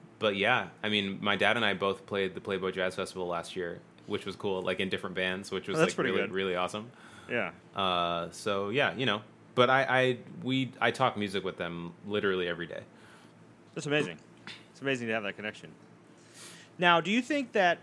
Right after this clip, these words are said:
Speaker 2: what do you think about albums in our, in our contemporary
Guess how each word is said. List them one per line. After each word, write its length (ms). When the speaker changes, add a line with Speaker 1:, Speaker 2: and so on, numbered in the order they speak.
Speaker 2:
what 120
do 40
you 100
think 260
about 260
albums 520
in 100
our, 260
in 120
our 160
contemporary 1120